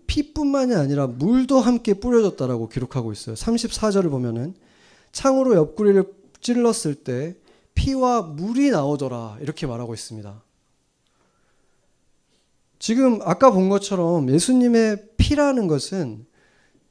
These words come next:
죽음을 의미하잖아요. 그러니까 우리를 대신해서 죽으셨다, 이거를 얘기하는 거기 때문에 죄의 용서를 말하는 거거든요. 우리는 더 이상 죄의 대가가 치러졌기 때문에 우리는 죄인이 아닙니다라고 선언할 수 있는 자격이 우리에게 생긴 거죠.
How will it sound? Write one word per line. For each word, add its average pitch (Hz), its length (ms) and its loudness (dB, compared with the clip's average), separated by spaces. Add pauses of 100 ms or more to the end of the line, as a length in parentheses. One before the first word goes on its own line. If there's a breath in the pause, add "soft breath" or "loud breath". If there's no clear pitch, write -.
(140)
죽음을 269 500 0
의미하잖아요. 143 720 -2
그러니까 165 400 -2
우리를 262 360 0
대신해서 208 520 -2
죽으셨다, 202 880 -4 (120)
이거를 220 380 0
얘기하는 196 340 4
거기 170 160 2
때문에 131 600 -4 (300 soft breath)
죄의 254 440 6
용서를 247 480 2
말하는 135 320 0
거거든요. 107 440 -10
우리는 240 340 2
더 175 160 4
이상 202 400 0 (500 soft breath)
죄의 247 300 4
대가가 220 360 2
치러졌기 269 480 0
때문에 175 260 2
우리는 214 260 0
죄인이 233 360 4
아닙니다라고 185 760 2
선언할 269 480 4
수 220 200 -4
있는 190 420 -2 (240 soft breath)
자격이 233 480 4
우리에게 151 580 4
생긴 196 320 0
거죠. 117 300 -6